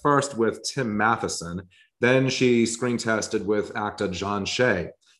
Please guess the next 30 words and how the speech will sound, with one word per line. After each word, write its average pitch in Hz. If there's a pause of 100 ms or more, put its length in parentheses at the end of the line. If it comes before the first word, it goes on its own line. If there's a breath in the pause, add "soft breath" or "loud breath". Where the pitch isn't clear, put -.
(100)
John 110
Shea 110
is 98
probably 101
most 107
known 110
for 98
playing 98
Lex 101
Luthor 127 (220 loud breath)
in 101
the 101
early 104
nineteen 101
nineties 98
T 113
V 120
series 101
Lois 98
and 90
Clark, 135
and 104
he 107
was 117
also 143
in 120
the 107
show 107
Mutant 107 (120)
X. -